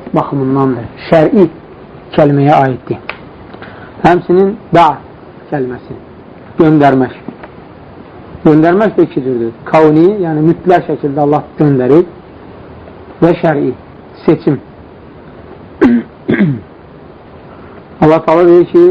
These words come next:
"Fəba'athallahu ghuraban yebhasu fil ard." O zaman ki, Adəm övla-, Adəm əleyhissalamın övladlarından biri digərini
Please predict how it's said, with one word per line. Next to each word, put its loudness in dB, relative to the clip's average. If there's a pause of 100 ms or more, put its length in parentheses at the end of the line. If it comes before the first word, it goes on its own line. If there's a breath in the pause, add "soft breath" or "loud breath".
(480)
"Fəba'athallahu 2 (100)
ghuraban 2 (540)
yebhasu -2
fil -2
ard." 0 (1300)
O 0
zaman 2
ki, 2
Adəm 2
övla-, 2
Adəm 2 (640)
əleyhissalamın 2
övladlarından 2
biri 4 (840)
digərini 2